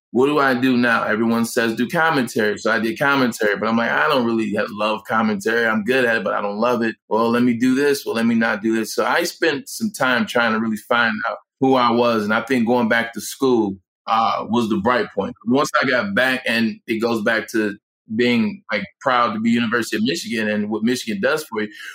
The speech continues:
Once I got back on campus in two thousand seventeen, University of Michigan, I re-realized that I was way more than football. I re-realized, like, my family ties. I re-realized, like, I could do anything I wanted to.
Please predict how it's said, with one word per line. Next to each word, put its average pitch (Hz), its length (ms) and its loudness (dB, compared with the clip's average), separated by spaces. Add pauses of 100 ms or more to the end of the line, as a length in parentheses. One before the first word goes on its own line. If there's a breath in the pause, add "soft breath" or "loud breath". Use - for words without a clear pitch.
(120 loud breath)
Once 170 240 0
I 180 80 2
got 135 200 0
back 135 280 2
on 127 160 0
campus 139 640 -4
in 117 80 -4
two 135 160 -6 (100)
thousand 120 200 0
seventeen, 127 600 -2 (340)
University 120 380 -4
of 110 40 2
Michigan, 120 340 -4 (400 soft breath)
I - 180 -6
re-realized 127 1040 0 (280)
that 117 120 0
I 123 140 2
was 110 220 -4 (220)
way 120 420 2
more 135 220 2
than 131 120 0
football. 104 600 -2
I 107 100 0
re-realized, 117 1000 0
like, 107 140 -4
my 104 100 -4 (100)
family 123 360 0
ties. 110 500 0
I 104 80 0
re-realized, 113 880 0 (220)
like, 110 140 0
I 120 160 0
could 120 120 -2
do 127 120 2
anything 120 340 0
I 104 140 0
wanted 120 420 0
to. 110 240 0